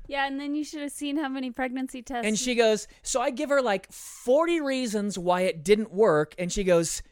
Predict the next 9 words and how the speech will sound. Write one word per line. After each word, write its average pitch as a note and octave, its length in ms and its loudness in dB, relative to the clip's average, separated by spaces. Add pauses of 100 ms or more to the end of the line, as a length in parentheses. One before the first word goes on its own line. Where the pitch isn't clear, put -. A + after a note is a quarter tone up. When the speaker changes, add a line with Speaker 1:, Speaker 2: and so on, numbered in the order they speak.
(260)
Speaker 2:
"It's - 180 -2
my - 80 -10 (100)
third - 280 -12
test." - 580 -6 (1300)
And F3 100 -14
I E3 60 -10
was D3+ 140 -8
like, D3 160 -4 (1200)
"Ruh-roh." A4+ 960 4